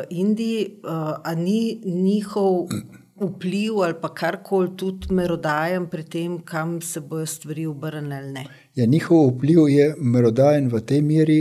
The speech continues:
Speaker 2: da se ne pridružujejo zahodni ekonomski
Speaker 1: Ja.
Speaker 2: vojni proti Rusiji.
Speaker 1: Ja, to je, to je res.
Speaker 2: Ne? In ta, to, da se ne pridružujejo tej vojni, je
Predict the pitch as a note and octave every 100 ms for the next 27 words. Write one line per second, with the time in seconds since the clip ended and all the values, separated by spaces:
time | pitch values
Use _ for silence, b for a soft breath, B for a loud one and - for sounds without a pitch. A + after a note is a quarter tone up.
0 | D3+ A#2 C3+ C3+ - C#3+ C3 B2 B2 A#2+
1 | A2+ A2 A2 C3+ C#3+ C#3 C#3 D3+ C#3 A2+
2 | B2 B2+ C3 C3+ A#2+ A2+ A#2+ B2 - A#2+
3 | A#2 B2+ B2+ B2+ B2+ D3 E3+ - D#3+ B2
4 | - - D#3+ D3 C#3+ - D3+ - - A3+
5 | C#4+ - b b b b b b b -
6 | B2+ A#2 A#2+ C3+ C#3+ D3+ B2+ D3 C3+ B2+
7 | - A2+ B2+ C3+ C3 A#2 G#2 F2 B2 C#3+
8 | C3+ A#2+ B2 - A2+ G#2+ B2 D3+ D#3+ D3
9 | A2+ A2+ C#3+